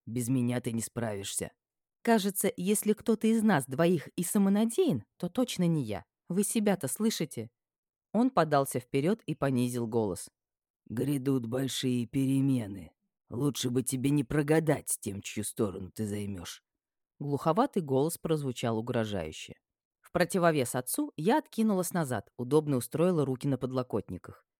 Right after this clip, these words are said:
Ему не удастся меня запугать. К каким бы ухищрениям он ни прибегал, как бы ни напирал. Коса, привыкшая косить ломкие колосья, наконец-то нашла на камень. "Вы про королеву?" "Королева считает себя умнее, чем она есть",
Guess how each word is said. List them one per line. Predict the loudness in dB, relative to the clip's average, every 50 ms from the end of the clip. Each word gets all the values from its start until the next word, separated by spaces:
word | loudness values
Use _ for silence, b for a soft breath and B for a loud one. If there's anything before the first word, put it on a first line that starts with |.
| _ _ _ _ _ _
Ему | -8 -2 4 6 6 8 8 6
не | 6 6
удастся | 4 4 4 2 2 0 -2 -4 -4 -2
меня | 0 0 0 0 -2
запугать. | -2 -4 -6 -6 -8 -6 -6 -6 -6 -8 -14 _ _ _ _ _ -14
К | -6 -2
каким | -2 0 2 4 2 4
бы | 4 2
ухищрениям | -2 -2 -2 -2 -2 0 2 2 2 4 2 2 2 2
он | 2 2
ни | 0 -2
прибегал, | -2 -4 -6 -4 -4 -2 0 0 0 0 -4 _ -4
как | 0 0 0 0 0
бы | -2 0
ни | 0 2
напирал. | 2 0 0 0 -2 -2 -2 -2 -4 -4 -8 _ _ _ _ _ _ _ _ _
Коса, | -4 -4 -2 -2 0 0 -2
привыкшая | -2 0 -4 -2 -2 -2 -4 -4 -2 -4 -4
косить | -2 -2 -4 -4 -2 -4 -6 -4 -2
ломкие | -2 -2 -2 -2 -6 -8 -10
колосья, | -6 -4 -2 0 0 0 -2 -2 -4 -6 -6 -4
наконец-то | -4 -4 0 0 2 2 2 2 0 -4 -4 -2
нашла | -2 -2 -2 -4 -4 -2
на | -2 -2 -4
камень. | -4 -4 -4 -4 -4 -4 -8 -8 -12 _ _ _ _ _ _ _ _ _ _ _ _ _ _ _ _ _ _ _ _ -4
"Вы | 0 4 4 4
про | 6 6 2 2
королеву?" | 4 4 4 4 6 6 6 4 4 4 0 -4 -6 _ _ _ _ _ _ _ _ _ _ _ _ _ _ _ _ _
"Королева | -4 -2 -2 0 0 0 0 0 0 -2 -4
считает | -6 -8 -8 -6 -4 -4 -4 -4
себя | -4 -4 -4 -2 0 0 2
умнее, | 2 2 2 2 2 0 0
чем | -2 -4 -4 -2 -2 0
она | 0 0 0 -2
есть", | -2 -2 -4 -4 -4 -8 -12 -16 -18